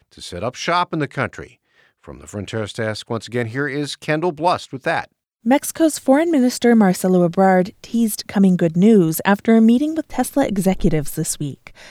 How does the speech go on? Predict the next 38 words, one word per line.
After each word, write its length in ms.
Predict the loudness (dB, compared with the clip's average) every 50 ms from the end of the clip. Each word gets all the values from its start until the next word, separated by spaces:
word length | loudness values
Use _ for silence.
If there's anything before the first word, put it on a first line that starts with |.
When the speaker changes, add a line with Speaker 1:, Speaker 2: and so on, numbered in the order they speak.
| -20 _ -2
Speaker 2:
Officials 460 | -2 0 2 2 2 2 2 2 2
have 100 | 0 0
been 160 | 2 2 0 2
hyping 400 | 2 0 0 2 2 0 0 -2
potential 460 | -4 -8 -6 -6 -4 -4 -4 -6 -8
plans 440 | -6 -2 0 2 4 4 4 2 0
for 160 | -2 -2 -2
the 120 | 0 -2
electric 400 | -2 -4 -6 -6 -6 -8 -8 -8
car 180 | -8 -6 -4 -4
maker 260 | -4 -4 -2 -2 -2
to 160 | -2 -2 0 2
open 260 | 2 2 4 6 4
a 60 | 4
factory 400 | 4 2 0 -2 0 0 0 0
in 80 | 2 0
Mexico 420 | 0 -2 -4 -8 -6 -2 -2 -2
for 140 | 0 0 -4
several 400 | -4 -2 -2 -2 -2 0 0 0
months 340 | 2 2 2 0 0 -2 -4
now. 360 | -8 -8 -8 -10 -12 -18 _ _ _ _
President 440 | -2 0 0 2 2 0 0 0 0 0
Andrés 400 | 2 2 2 0 -2 -2 -2 -2
Manuel 340 | -2 0 0 0 0 0
López 420 | 0 0 0 -2 0 0 0 2 2
Obrador 600 | 0 0 0 -2 0 2 2 4 4 2 0 -2
suggested 580 | -4 -4 -4 -4 -4 -4 -4 -4 -4 -6 -6
the 80 | -6 -6
company 400 | -6 -6 -6 -4 -2 0 0 0
is 140 | 0 0 -2
considering 560 | -2 -2 -2 0 -2 -2 0 2 2 2 0
two 320 | -2 -4 -6 -4 -4 -4
potential 500 | -4 -6 -6 -4 -4 -4 -4 -4 -4 -4
locations 640 | -4 -4 -6 -6 -4 -4 -4 -2 0 -2 -2 -2 -2
for 100 | -6 -8
such 240 | -8 -8 -8 -8 -10
a 40 |
plant, 420 | -10 -8 -6 -6 -4 -4 -6 -8